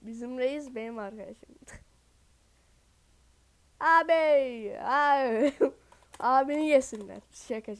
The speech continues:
neyse ya. Otomatik mi? Oto olmuyor ki. Oto nasıl oluyor ya?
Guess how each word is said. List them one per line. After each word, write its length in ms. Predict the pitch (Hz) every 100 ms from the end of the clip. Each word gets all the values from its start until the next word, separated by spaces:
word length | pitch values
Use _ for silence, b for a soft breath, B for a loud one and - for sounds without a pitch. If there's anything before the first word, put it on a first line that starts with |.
| -
neyse 340 | 214 214 220
ya. 120 | 196 226 _ _ _ _ _ _ _ _ _ _ _
Otomatik 680 | - 220 240 233 233 294 -
mi? 280 | 247 247 320 _ _ _ _ _ _ _ _ _ _ _ _ _ _ _ _ _ -
Oto 680 | 220 - - 220 220 220 - _ _ -
olmuyor 1000 | 220 214 214 214 214 214 214 214 214 240
ki. 260 | _ - - _ _ _ _
Oto 380 | - 214 247 247
nasıl 260 | 262 269 330
oluyor 360 | 311 254 226
ya? 320 | 220 220 277